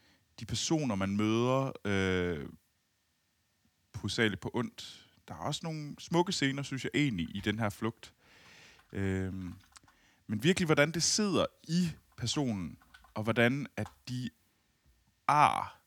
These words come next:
stadigvæk er der, når man er voksen. Og at der er, det er en... Man skal tænke på det, som om, at de folk, der flygter i dag, om det er så fra...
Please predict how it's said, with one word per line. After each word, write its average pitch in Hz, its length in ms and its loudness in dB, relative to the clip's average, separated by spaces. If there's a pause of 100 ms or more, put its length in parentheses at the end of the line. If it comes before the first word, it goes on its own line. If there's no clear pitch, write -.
(440)
stadigvæk 123 640 2
er 120 100 6
der, 98 200 -2
når 85 120 -6
man 85 140 -2
er 82 40 -4
voksen. 90 400 -6 (1200)
Og 104 200 2
at - 480 -8 (1120)
der 104 80 2
er, 98 340 2
det 117 240 4
er 117 80 10
en... 95 260 2 (1080)
Man 107 180 0
skal 117 300 2
tænke 156 260 4
på 143 160 6
det, 139 160 4
som 117 160 4
om, 117 160 6
at - 320 -6
de 131 80 -4
folk, - 340 4
der 98 60 0
flygter - 460 0
i 104 80 2
dag, 104 460 4
om 98 140 -8
det 95 160 -4
er 92 80 0
så 98 200 -4
fra... 73 480 -2